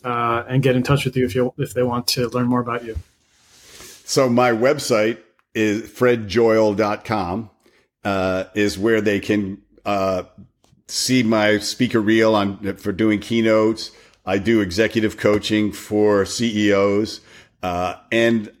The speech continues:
Speaker 2: if, if they wanna chat with me, uh, they can book a half an hour with me, and I'll just talk through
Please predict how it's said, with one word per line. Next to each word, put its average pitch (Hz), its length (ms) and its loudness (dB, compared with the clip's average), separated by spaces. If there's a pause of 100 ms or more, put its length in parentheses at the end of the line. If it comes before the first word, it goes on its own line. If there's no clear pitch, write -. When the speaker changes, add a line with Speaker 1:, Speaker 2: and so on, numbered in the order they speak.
(280)
Speaker 2:
if, - 260 -2
if 117 180 -2
they 123 140 4
wanna 131 400 2 (120)
chat 147 320 0
with 107 160 0
me, 117 360 0 (300)
uh, 110 240 0
they 104 220 -2
can 120 140 0
book 131 200 0
a 123 60 -4
half 127 280 -2
an 123 80 0
hour 123 300 2
with 110 240 0
me, 120 140 2
and 113 100 2
I'll 120 140 2
just 107 260 -6
talk 120 320 -2
through 117 460 0